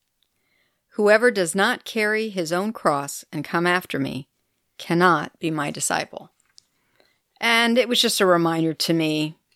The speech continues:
as I was ready to start my day, my busy day, that it's what we're called to do every day. Pick up our cross, whatever it is the Lord has given us for that day,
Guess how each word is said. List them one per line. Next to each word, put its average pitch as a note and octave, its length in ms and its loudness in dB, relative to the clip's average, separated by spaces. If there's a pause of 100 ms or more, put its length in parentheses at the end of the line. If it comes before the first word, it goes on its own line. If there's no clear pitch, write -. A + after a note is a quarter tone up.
(680)
as D3+ 200 -8
I D#3 100 2
was D#3 160 -2
ready D#3 220 -2
to C#3+ 260 -8
start - 440 2
my D#3 140 -4
day, D3+ 520 -6
my E3 120 -12
busy D#3 340 -8
day, C#3+ 340 -6 (1500)
that F3 540 -2 (1400)
it's - 160 -8
what - 160 -6
we're D#3+ 100 -12
called E3+ 320 0
to F3+ 60 -6
do F#3 300 -2 (200)
every D3 240 -4
day. D#3 360 0 (180)
Pick E3 220 -4
up F3+ 160 -2 (340)
our F3+ 120 -2
cross, E3 560 -4 (920)
whatever D#3+ 400 0
it F3 80 2
is E3+ 180 0
the F3 100 -4
Lord E3+ 260 2
has E3 120 -6
given E3 280 0
us E3 120 -4
for - 120 -2
that D#3+ 220 0
day, D#3+ 440 -4